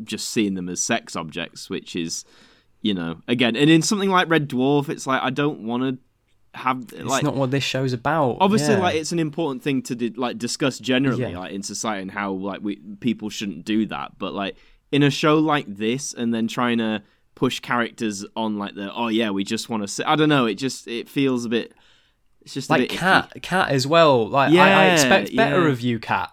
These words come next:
Speaker 2: Like,
Speaker 1: Mm. <laughs> Yeah.
Speaker 2: I know he's shallow. I know that he's got these sensibilities, but to j-, literally just play along with it. And Cat, Cat does nothing else in this story other than play along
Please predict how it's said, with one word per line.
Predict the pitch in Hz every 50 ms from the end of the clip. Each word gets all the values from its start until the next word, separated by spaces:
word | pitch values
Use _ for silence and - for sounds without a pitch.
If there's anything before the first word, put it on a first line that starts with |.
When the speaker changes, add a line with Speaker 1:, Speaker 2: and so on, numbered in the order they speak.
| _ -
Speaker 2:
Like, | 143 151 151 143 123 120
Speaker 1:
Mm. | 120 151 165 147 - -
<laughs> |
Yeah. | 185 170 160
Speaker 2:
I | 156 165 185 190
know | 190 208 220 214 202 185
he's | 160 180 170
shallow. | - - - 117 104 107 107 104 101 101 104 104
I | 139 151
know | 151 165 170 165 165 165 160 156
that | 135 139 131 -
he's | 147 135 -
got | - 139 -
these | 139 135 123 -
sensibilities, | 143 139 135 147 139 147 156 165 156 - 143 127 117
but | - - 143 143 - - _ _ _ _ _ _ _ _ _ _ _
to | - - 196 190 175 - - _ _ _
j-, | _ - - 165
literally | 170 208 220 - - - 202 180
just | 143 - 170 180 160 - - -
play | - 160 147 147 143
along | 143 143 143 143 139 135
with | 120 107 101
it. | 101 92 - -
And | 131 139 151 -
Cat, | - 190 - - - - - _ _ -
Cat | - 156 160 131 143
does | - 147 127
nothing | 131 131 131 135 143 170 208 - - 196 170
else | 160 151 147 135 -
in | 120
this | 110 107 -
story | - - 120 110 107 107 110 -
other | 135 139 135 131
than | 120 135 127 120
play | - 127 127 120 117
along | -